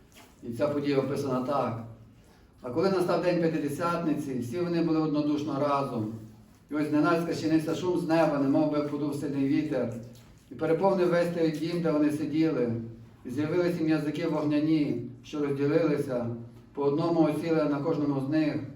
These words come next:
і пере-, пере-, переповнилися Духом Святим, і почали говорити іншими мовами, як Дух давав їм виголошувати». Дивіться, тут сказано, що вони були однодушно разом.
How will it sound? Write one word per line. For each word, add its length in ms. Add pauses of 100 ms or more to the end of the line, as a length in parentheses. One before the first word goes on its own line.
(460)
і 40
пере-, 320
пере-, 420
переповнилися 800
Духом 420
Святим, 380 (540)
і 40
почали 400
говорити 380
іншими 320
мовами, 600 (140)
як 160
Дух 160
давав 420
їм 120
виголошувати». 920 (1800)
Дивіться, 440
тут 140
сказано, 240
що 100
вони 120
були 120
однодушно 600
разом. 640